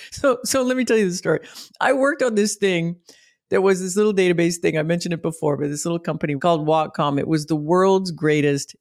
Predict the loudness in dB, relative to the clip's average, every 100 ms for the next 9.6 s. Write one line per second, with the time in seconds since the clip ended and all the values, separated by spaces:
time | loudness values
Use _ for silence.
0 | -2 -2 0 2 2 2 0 0 0 -2
1 | -2 -4 -4 -6 -4 -2 -2 -2 -4 -4
2 | -4 -6 -10 -10 -14 -16 -20 _ -2 -2
3 | -2 -4 -2 0 0 0 -2 -2 0 2
4 | 2 0 -2 -2 -2 0 0 0 2 0
5 | 2 0 -2 -4 -4 -2 -2 0 -2 -2
6 | -2 -2 0 0 0 -2 -18 -14 -4 0
7 | 2 0 -2 -4 0 0 0 0 -2 0
8 | 2 4 4 4 2 2 0 0 0 0
9 | 0 2 2 2 0 -2